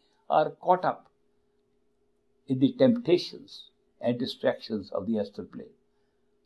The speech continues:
The astral plane is very similar to distractions like the physical world.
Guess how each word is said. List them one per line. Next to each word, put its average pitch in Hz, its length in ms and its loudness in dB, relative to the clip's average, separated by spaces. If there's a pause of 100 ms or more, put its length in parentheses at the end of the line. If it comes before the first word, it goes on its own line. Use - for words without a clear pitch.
(140)
The 107 100 -4
astral 156 300 -2
plane 185 240 0
is - 120 -4
very 180 220 2
similar 214 420 0
to 269 140 -2
distractions - 680 -4
like 120 160 0
the 104 80 -10
physical 117 420 -4
world. 120 300 -8